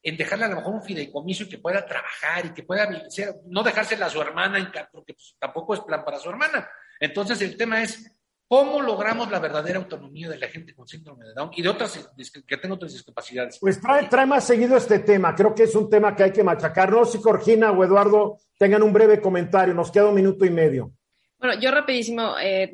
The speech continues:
Speaker 3: toda mi admiración y mi cariño. Eh, creo que debería de ser más fácil tener un hijo que, que requiere ciertos cuidados, que el gobierno se debe involucrar más, que nosotros como ciudadanos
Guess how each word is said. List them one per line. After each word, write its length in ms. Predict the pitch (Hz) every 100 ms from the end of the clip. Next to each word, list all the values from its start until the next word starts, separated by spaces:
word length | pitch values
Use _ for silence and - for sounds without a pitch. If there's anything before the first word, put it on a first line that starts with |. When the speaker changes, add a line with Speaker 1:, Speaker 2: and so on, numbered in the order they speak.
| 190 180
Speaker 3:
toda 180 | 208 214
mi 100 | 196
admiración 420 | 185 170 185 190
y 40 |
mi 120 | 190
cariño. 500 | 185 170 175 190 226 -
Eh, 440 | 180 175 170 175 196
creo 260 | 202 202
que 520 | 208 196 185 175 - _ -
debería 360 | 202 190 202
de 60 | 208
ser 180 | 214 202
más 260 | 196 190
fácil 480 | 220 208 - 208 196
tener 540 | 190 185 190 190 185 _ _ _
un 360 | - 202 202 202
hijo 360 | 196 185 208 196
que, 100 | 160 165 - -
que 120 | 196
requiere 360 | 185 185 202 208
ciertos 460 | 196 214 190 208 -
cuidados, 520 | 190 180 175 196 -
que 280 | 190 170 -
el 240 | 185 180
gobierno 380 | 180 180 208 220
se 120 | 214
debe 180 | 196 190
involucrar 480 | 190 180 175 175 160
más, 260 | 170 190 -
que 180 | 185 -
nosotros 480 | 185 165 220 226 220
como 180 | 202 175
ciudadanos 600 | 185 175 185 208 208